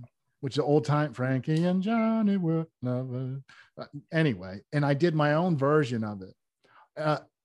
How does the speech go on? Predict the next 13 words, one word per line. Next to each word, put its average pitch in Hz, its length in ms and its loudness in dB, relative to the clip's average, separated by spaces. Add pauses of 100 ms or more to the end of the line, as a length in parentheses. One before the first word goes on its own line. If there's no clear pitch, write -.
I 160 120 4
often 220 460 4
would, 156 220 2 (1000)
I, 165 160 -4 (460)
I 156 60 2
regret 156 540 2
sometimes 143 840 -2
ha-, 127 140 -14 (180)
having 139 420 0
cover 175 340 2
songs 135 500 -2
that 127 300 0
were 120 380 -2